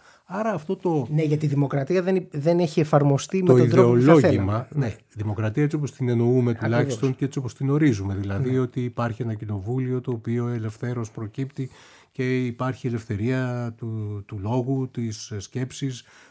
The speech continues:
Speaker 1: του, του, της δράσης εντός νο-, νομίμων ορίων κλπ, κλπ.
Speaker 2: Ναι.
Speaker 1: Δεν, ε,
Speaker 2: Όχι.
Speaker 1: δεν προϋποθέτει το ένα
Speaker 2: Όχι,
Speaker 1: το άλλο.
Speaker 2: βέβαια.
Speaker 1: Ο καπιταλισμός
Speaker 2: Απλώς,
Speaker 1: δεν προϋποθέτει
Speaker 2: λέω ως
Speaker 1: πια.
Speaker 2: προ-, ως προς τη, ως προς το τυπικό και
Speaker 1: Αυτό
Speaker 2: στο
Speaker 1: ήταν
Speaker 2: αξιακό.
Speaker 1: παλιό.
Speaker 2: Παλαιότερα.
Speaker 1: Last year.
Speaker 2: Last year.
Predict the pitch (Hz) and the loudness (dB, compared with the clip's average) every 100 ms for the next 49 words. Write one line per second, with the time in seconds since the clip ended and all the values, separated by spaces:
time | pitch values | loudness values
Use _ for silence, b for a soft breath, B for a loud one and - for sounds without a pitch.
0 | B 123 117 117 110 120 110 107 113 - | B -8 -4 -4 -4 -4 -6 -6 -8 -8
1 | 117 107 95 107 127 - 107 113 95 120 | -8 -6 -4 -2 -2 -4 -8 -8 -6 -6
2 | 104 - 104 101 104 104 101 98 104 104 | -8 -8 -8 -6 -6 -6 -6 -6 -6 -4
3 | 117 113 98 92 104 147 151 _ B B | -4 -4 -6 -8 -10 -14 -16 _ B B
4 | B 139 139 165 175 170 147 - B 127 | B -4 -4 -4 -4 -4 -4 -6 B -16
5 | 101 - 254 160 120 117 107 104 101 233 | -16 -4 2 4 4 2 0 0 0 0
6 | - 131 220 175 151 127 - 113 107 - | -2 -6 2 4 4 2 2 0 -2 -4
7 | 98 104 98 110 135 123 135 160 135 110 | -2 0 0 -2 -2 -2 -4 -2 -4 0
8 | - 131 156 185 175 151 113 127 160 160 | 0 2 0 0 0 0 0 0 2 0
9 | 143 113 143 147 156 151 143 - 127 - | -2 -2 -2 -4 -4 -4 -6 -8 -12 -12
10 | - 143 139 - 123 117 - 147 147 147 | -12 -8 -8 -8 -10 -12 -6 0 0 0
11 | 135 - 202 220 240 151 226 226 151 151 | -8 0 2 2 2 2 2 4 4 2
12 | - 220 202 175 123 113 202 165 110 - | 0 -2 0 -2 -4 -6 0 2 0 -4
13 | 90 82 78 156 160 - 113 107 | -12 -12 -8 -4 -4 -4 -12 -18